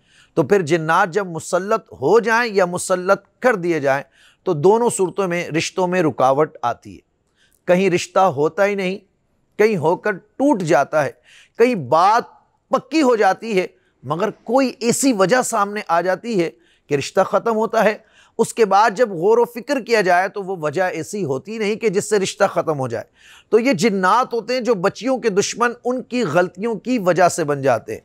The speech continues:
तो हमारी बच्चियों को, बहनों को, बेटियों को चाहिए कि कुरान मजीद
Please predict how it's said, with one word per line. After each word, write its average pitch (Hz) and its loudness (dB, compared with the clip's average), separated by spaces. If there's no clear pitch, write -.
तो 139 4
हमारी 156 2
बच्चियों 208 -4
को, 185 -2
बहनों 165 -2
को, 185 0
बेटियों 156 -2
को 214 0
चाहिए 151 0
कि 185 4
कुरान 202 2
मजीद 220 -6